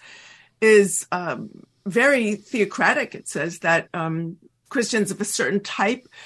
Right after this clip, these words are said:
should dominate all sectors of society, including government, education, um, and, and things like that. And, um, but it, it's not limited to, um, to the neo-charismatic offshoots or,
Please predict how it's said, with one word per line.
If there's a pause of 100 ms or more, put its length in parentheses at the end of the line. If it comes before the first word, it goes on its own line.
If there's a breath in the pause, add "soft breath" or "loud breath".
should
dominate
all
sectors
of
society,
including
government,
education, (400 loud breath)
um,
and,
and
things
like
that. (1200 soft breath)
And,
um,
but
it,
it's
not
limited (100)
to, (160)
um, (160)
to
the
neo-charismatic
offshoots
or,